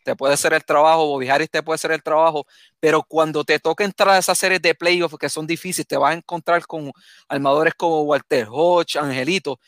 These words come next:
tienes que tener un refuerzo o, o un jugador, eh, que tenga esa experiencia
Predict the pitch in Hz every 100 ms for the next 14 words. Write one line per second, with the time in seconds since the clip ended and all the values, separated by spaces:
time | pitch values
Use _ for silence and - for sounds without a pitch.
0 | _ _ - 185 190 196 - 185 185 170
1 | 180 - - 156 175 170 175 165 160 170
2 | - 185 165 147 143 156 156 170 175 175
3 | 175 - _ _ _ _ - 170 - -
4 | 151 160 185 196 202 - - - 175 175
5 | 190 180 - 139 135